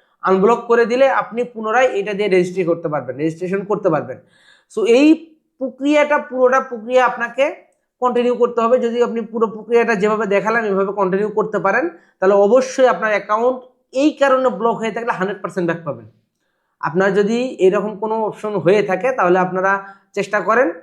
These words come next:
ইনশাল্লাহ আপনাদের, আহ, পুরো অ্যাকাউন্টটা, আহ, আশা করি ব্যাক চলে আসবে, যেমনটা এইটা আসছে এবং পুনরায় কিন্তু নতুন অ্যাকাউন্ট ভেরিফাই হয়ে গেছে।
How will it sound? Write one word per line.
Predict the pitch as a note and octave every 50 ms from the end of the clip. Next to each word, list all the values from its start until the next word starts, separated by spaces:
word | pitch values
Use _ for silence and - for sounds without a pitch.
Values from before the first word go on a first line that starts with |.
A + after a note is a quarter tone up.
| _ _ _ _ -
ইনশাল্লাহ | F#3+ G3+ F3+ G3 G#3 G#3 G#3 G#3+ G3+
আপনাদের, | - G3+ G3 G3 G3 G3+ F#3+ F#3+ -
আহ, | - D3+ D#3 D#3+
পুরো | - - F#3+ G3 G3+
অ্যাকাউন্টটা, | G#3+ G#3 F#3 F3+ F#3+ F#3 F#3 F#3 F3+ G#3 G3+ D#3 - - - - _ _ _ _ _
আহ, | - E3+ E3+ E3 F#3+
আশা | F#3+ - A#3+ B3+
করি | B3+ A#3+ A3 A3 G3
ব্যাক | D#3+ G3 F#3+ F#3+ - -
চলে | G3 F#3+ F#3
আসবে, | F#3 F#3 F#3 A#3 A#3
যেমনটা | F3+ D#3+ F3+ F#3 F#3+ G3 F#3 G#3+
এইটা | G#3 - - G3 F#3 - A3 F#3+
আসছে | F#3 F#3 F#3 - - A3
এবং | A3 G#3 G#3+ G3+ - -
পুনরায় | G3+ A3+ A3+ A#3+ B3+ B3+
কিন্তু | B3+ C4+ C4 B3+ B3 - - - - _ - F#3
নতুন | A3+ G#3 - B3+
অ্যাকাউন্ট | C4+ B3+ B3 C4 A#3 E3+
ভেরিফাই | F#3 G3+ A#3+ - A3+ A#3 A#3
হয়ে | G3 F#3+ G3 F#3 E3+ D3
গেছে। | C#3+ - - A2+ -